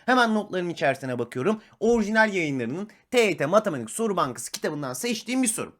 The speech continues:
Hızlıca geldim soruma. Uzunca bir soru gözüküyor. Bakalım. Şimdi şekil bir var, şekil iki var, şekil üç var. Bir şeyler var. Bir soruyu okuyalım. Yukarıdaki bizim için yandaki verilen A, B ve C dikdörtgensel tahta bloklarını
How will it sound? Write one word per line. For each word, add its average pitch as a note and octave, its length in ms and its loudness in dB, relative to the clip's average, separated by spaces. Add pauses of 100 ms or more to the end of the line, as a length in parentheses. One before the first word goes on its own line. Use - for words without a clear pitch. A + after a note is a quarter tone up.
(180)
Hızlıca B3+ 480 2
geldim F3 340 8
soruma. F#2 480 -10 (640)
Uzunca A2+ 360 -6
bir D3+ 60 -6
soru G#2+ 280 -8
gözüküyor. - 480 -8
Bakalım. A#2+ 380 0 (440)
Şimdi F#3+ 140 -6
şekil A3+ 380 -4
bir G#3+ 140 0
var, A#2+ 160 6
şekil - 340 -4
iki G#2 220 -4
var, E3+ 140 6
şekil G3+ 320 -6
üç - 180 -6
var. F#2+ 160 -6 (280)
Bir A3 80 -10
şeyler D3 380 4
var. G#2+ 220 -4 (120)
Bir G3+ 60 -10
soruyu C3 320 -4
okuyalım. G2+ 360 -10 (300)
Yukarıdaki A3 800 2
bizim A#3 220 -2
için A3+ 200 -2
yandaki G#3+ 560 2
verilen C#3 480 2
A, D#3+ 420 8
B F#3 220 -2
ve F3 140 -2
C B2 320 -4
dikdörtgensel D#3+ 1300 -2
tahta D#3+ 460 0
bloklarını A#2+ 640 -4